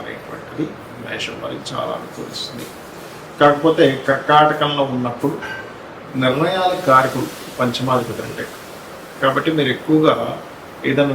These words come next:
నిర్ణయం తీసుకునేటప్పుడు అందులో ముఖ్యంగా ఏదైనా అగ్రిమెంట్స్ చేసేటప్పుడు ఇటువంటి విషయాల్లో చాలా చాలా జాగ్రత్తగా ఉండాలి. Because of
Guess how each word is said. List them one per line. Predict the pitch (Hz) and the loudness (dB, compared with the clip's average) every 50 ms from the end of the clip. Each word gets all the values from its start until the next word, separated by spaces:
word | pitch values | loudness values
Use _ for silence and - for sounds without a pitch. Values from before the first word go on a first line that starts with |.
| 127 123 123 | 2 2 2
నిర్ణయం | 120 120 123 139 147 156 160 160 - 156 147 | 0 0 0 2 4 4 4 2 2 2 2
తీసుకునేటప్పుడు | 143 135 - - 131 123 123 - - - - 113 | 2 2 2 0 -2 -4 -4 -4 -6 -4 -4 -2
అందులో | 123 120 127 131 131 127 | 0 2 2 2 2 2
ముఖ్యంగా | - - - 139 135 139 | 0 -4 -4 0 2 2
ఏదైనా | 135 127 127 131 135 139 123 | 2 2 0 -2 -2 -2 -4
అగ్రిమెంట్స్ | 113 - 143 143 151 156 160 156 147 - - - | 0 4 6 6 6 6 6 4 2 2 0 -2
చేసేటప్పుడు | 127 123 117 - 113 - - 117 110 - - 120 127 - - - - 127 | -2 -2 -2 -2 -4 -2 -2 -4 -4 -4 -4 -6 -6 -6 -6 -4 -4 -2
ఇటువంటి | - - 139 143 143 143 131 139 123 120 | -2 2 4 4 4 4 2 2 2 2
విషయాల్లో | 113 - - 127 123 120 117 113 117 113 117 110 - - - | 2 4 4 6 6 8 8 6 4 4 0 -2 -2 -4 -4
చాలా | - 117 117 113 120 123 120 120 | -4 -2 0 0 0 0 0 -2
చాలా | 113 117 117 - 127 | -2 -4 -4 -4 -4
జాగ్రత్తగా | 120 - - - - - 120 120 117 - - | -4 -4 -4 -6 -8 -8 -8 -8 -8 -8 -10
ఉండాలి. | - - - - - - | -10 -10 -10 -10 -10 -10
Because | - - 127 131 135 147 | -6 -2 0 2 2 2
of | 156 | 2